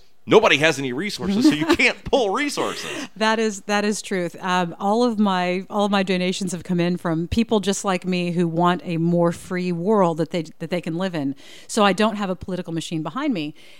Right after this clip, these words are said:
Speaker 2: One of my friends is real big up in, uh, Mishawaka in the, in the Democratic Party, and she's like, "Lucy, just find out,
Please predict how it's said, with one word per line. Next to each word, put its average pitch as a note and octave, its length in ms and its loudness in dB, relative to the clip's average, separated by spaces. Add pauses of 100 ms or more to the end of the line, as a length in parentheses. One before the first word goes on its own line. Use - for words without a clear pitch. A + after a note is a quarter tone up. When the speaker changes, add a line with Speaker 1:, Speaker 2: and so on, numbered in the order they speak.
Speaker 2:
One E4+ 120 2
of F#4+ 40 -2
my C#4+ 100 2
friends G#3 320 -2
is D#3+ 160 -8
real F3+ 140 -6
big F3 360 -4
up - 160 -12
in, D#3+ 220 -4
uh, D3 140 -8
Mishawaka D#3+ 760 -4
in D#3+ 120 -4
the, C#3+ 160 -6 (160)
in F3+ 100 -4
the D#3 60 -4
Democratic D#3+ 520 -4
Party, F3 200 -6
and E3 80 -6
she's A3 160 -6
like, A3+ 160 -4
"Lucy, C#4 240 -4
just - 320 -8
find G#3+ 280 0
out, F#3+ 220 0